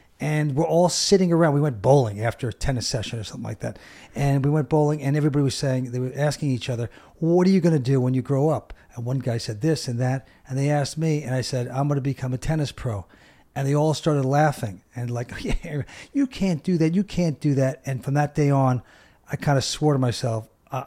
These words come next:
I can do it. I'm going to do it." And it took years and <laughs> years of overcoming. But I,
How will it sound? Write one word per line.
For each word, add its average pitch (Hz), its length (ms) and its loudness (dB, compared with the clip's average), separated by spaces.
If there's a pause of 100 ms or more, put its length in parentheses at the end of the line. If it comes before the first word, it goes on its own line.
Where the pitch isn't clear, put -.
I 143 120 -2
can 139 380 0
do 113 200 -2
it. 101 180 -10
I'm 117 140 -4
going 131 380 0
to 101 60 -6
do 98 220 -6
it." 95 160 -16 (320)
And 120 140 -2
it 107 60 -4
took - 200 0
years 147 300 6
and 135 120 4
<laughs> 131 80 6
years 160 220 10
of 127 100 2
overcoming. 151 540 6 (220)
But 165 100 0
I, 156 180 0